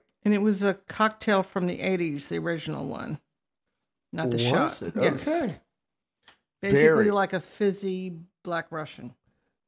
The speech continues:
Speaker 2: Yes. Very easy to make. In a shot glass, listen up. Half shot of Kahlua. Then pour vodka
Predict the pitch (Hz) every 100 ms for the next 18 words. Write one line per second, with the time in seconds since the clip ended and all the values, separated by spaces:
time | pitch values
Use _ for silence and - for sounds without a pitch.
0 | _ 113 101 76 - - - - 113 123
1 | 143 175 202 - 156 147 143 139 135 -
2 | 123 101 80 - _ - _ 104 117 139
3 | - 165 190 - 104 73 69 78 - -
4 | 90 95 95 92 76 - _ _ _ _
5 | _ _ _ _ _ - 113 110 135 -
6 | - 127 117 117 - 101 - 98 98 87
7 | - _ _ _ _ _ _ _ _ _
8 | _ _ _ _ 110 117 143 - 131 131
9 | 131 - 101 98 104 120 - - 76